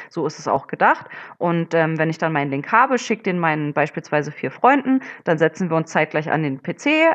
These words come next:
ähm, suchen uns unser Kommunikationsmittel aus, quatschen ein bisschen miteinander und loggen uns dann ein. Und dann klickt man auf diesen Link und dann funktioniert das Ganze quasi live. Also alle vier Spieler oder fünf Spieler, ist egal, wie viele es sind, ähm, sehen immer das Gleiche.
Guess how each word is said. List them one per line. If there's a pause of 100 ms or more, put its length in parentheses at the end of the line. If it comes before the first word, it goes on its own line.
ähm,
suchen
uns
unser
Kommunikationsmittel
aus, (260)
quatschen
ein
bisschen
miteinander
und
loggen
uns
dann
ein.
Und
dann
klickt
man
auf
diesen
Link (340)
und
dann
funktioniert
das
Ganze
quasi
live.
Also
alle
vier
Spieler
oder
fünf
Spieler,
ist
egal,
wie
viele
es
sind, (300)
ähm,
sehen
immer
das
Gleiche.